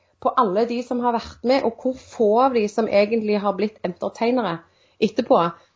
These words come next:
eh, og mange av de som har vært med har vært førskolelærerstudenter. Jeg føler, jeg er fryktelig fordomsfull, det vet jeg, men jeg føler det sier noe om en person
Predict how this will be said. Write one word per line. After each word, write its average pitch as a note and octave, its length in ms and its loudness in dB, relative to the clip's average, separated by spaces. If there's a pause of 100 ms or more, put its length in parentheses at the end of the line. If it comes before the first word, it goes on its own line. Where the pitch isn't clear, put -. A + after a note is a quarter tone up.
(200)
eh, G3+ 280 2
og A3+ 80 6
mange G#3 420 4
av B3+ 80 4
de B3 140 -2
som C4 160 -2
har A#3+ 120 -2
vært - 260 -6
med A3 140 0
har A#3+ 120 2
vært F3 260 -2
førskolelærerstudenter. A3 1600 0 (480)
Jeg - 80 4
føler, G#4+ 260 6 (160)
jeg F3 100 -8
er C#4 60 -2
fryktelig - 400 -6
fordomsfull, G3+ 600 -2
det G#3+ 120 -4
vet A3+ 180 -4
jeg, F3 220 -4
men A3+ 140 -2
jeg C4 120 -2
føler A3 240 2
det D4+ 140 -2
sier F3 420 0
noe A3+ 320 0
om A3+ 300 0
en B3 140 0
person B3 600 -2